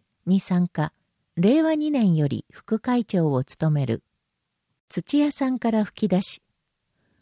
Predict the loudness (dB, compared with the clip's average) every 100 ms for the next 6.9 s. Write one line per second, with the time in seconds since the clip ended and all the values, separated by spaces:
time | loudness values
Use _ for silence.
0 | _ _ 0 2 2 0 0 0 2 2
1 | 0 -2 -4 -2 0 2 2 4 4 2
2 | 2 0 _ _ _ -8 -6 0 0 0
3 | _ -2 2 4 2 2 2 0 0 2
4 | 4 2 2 2 0 0 0 2 0 -2
5 | -10 _ _ _ _ _ _ _ _ -4
6 | -2 0 0 -2 0 0 2 0